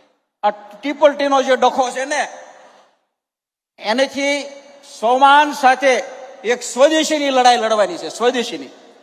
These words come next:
મેરા ભારત મહાન, સ્વદેશી.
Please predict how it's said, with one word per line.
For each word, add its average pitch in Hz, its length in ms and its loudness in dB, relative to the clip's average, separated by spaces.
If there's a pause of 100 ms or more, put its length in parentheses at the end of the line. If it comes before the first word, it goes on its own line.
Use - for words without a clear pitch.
(540)
મેરા 233 220 4
ભારત 202 380 2
મહાન, 156 260 -6 (300)
સ્વદેશી. 311 520 2